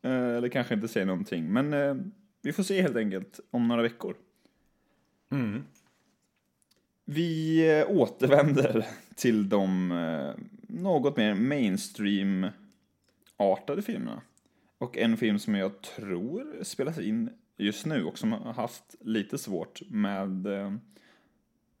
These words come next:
Speaker 1: ja, olika, ehm, pandemirelaterade problem.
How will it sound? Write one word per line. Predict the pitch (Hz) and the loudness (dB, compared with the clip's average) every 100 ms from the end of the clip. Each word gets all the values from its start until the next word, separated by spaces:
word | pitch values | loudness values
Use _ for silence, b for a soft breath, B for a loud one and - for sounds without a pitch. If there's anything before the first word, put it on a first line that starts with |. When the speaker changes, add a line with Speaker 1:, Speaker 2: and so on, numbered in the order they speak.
| _ | _
Speaker 1:
ja, | 131 78 62 | -8 -6 -4
olika, | 107 92 92 92 - | -4 -6 -8 -10 -6
ehm, | 104 107 - - b b b - - - - | -4 -4 -6 -12 b b b -20 -18 -16 -16
pandemirelaterade | - 104 107 107 92 92 92 - 123 151 104 87 80 69 - - - - | -6 0 2 2 2 0 -4 -4 -2 0 0 -2 -2 -6 -14 -18 -18 -8
problem. | 101 76 50 | -6 -4 -6